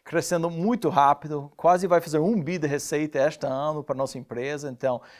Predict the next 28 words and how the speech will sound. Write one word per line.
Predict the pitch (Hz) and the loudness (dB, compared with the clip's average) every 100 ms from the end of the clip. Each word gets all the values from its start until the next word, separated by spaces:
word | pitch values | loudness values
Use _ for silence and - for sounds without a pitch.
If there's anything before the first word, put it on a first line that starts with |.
| _ | _
primeiro, | - 156 175 175 | 0 6 6 6
obrigado | 170 160 143 139 170 180 | 4 4 8 8 6 4
por | - | -4
tudo | 147 156 | -6 -6
que | 143 | -4
você | 147 147 147 | -4 -4 -6
tem | 143 123 | -8 -8
feito, | - 135 175 214 196 - - - | -4 -2 -2 -6 -10 -12 -14 -4
mas | 175 | 2
fala | 240 277 | 6 6
um | |
pouco | 220 233 | 6 2
sobre | 196 202 | 2 0
as | 165 | 0
novidades. | 185 170 151 139 131 | 0 4 6 6 4
Qual | 123 240 | 0 0
tipo | 240 220 | 0 0
de | 175 | 2
carga | 208 208 190 | 6 6 4
você | 175 170 | 0 -4
está | 160 | -4
transportando? | 165 165 143 131 - 165 175 180 175 170 170 151 - - - | -4 -6 -8 -8 -4 -2 0 0 2 4 4 2 -6 -20 -2
Quais | 190 190 | 0 2
são | 202 175 | 4 4
alguns | 165 151 | 2 0
clientes | - 156 170 165 131 | -4 -4 -4 -6 -8
grandes | 143 156 143 | -4 -4 -4
nossos? | 135 143 180 165 | -2 0 2 0